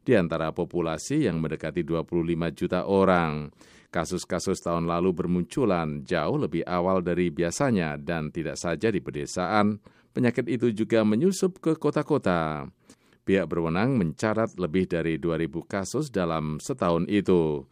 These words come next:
Kuman penyakit ini yang disebut Yersinia pestis biasanya ditularkan ke manusia oleh tikus yang terinfeksi.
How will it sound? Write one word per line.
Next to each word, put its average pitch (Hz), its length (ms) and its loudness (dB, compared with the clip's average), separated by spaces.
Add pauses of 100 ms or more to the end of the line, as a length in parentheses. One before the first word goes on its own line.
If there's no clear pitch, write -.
(340)
Kuman 87 320 2
penyakit 82 320 -4
ini 90 400 -2
yang 85 160 0
disebut 85 480 -2
Yersinia 85 960 -2
pestis 101 560 0
biasanya 95 480 0
ditularkan 107 720 -2
ke 135 80 -4
manusia 127 560 0
oleh 78 240 -4
tikus 110 400 -2
yang 110 240 0
terinfeksi. 104 960 -2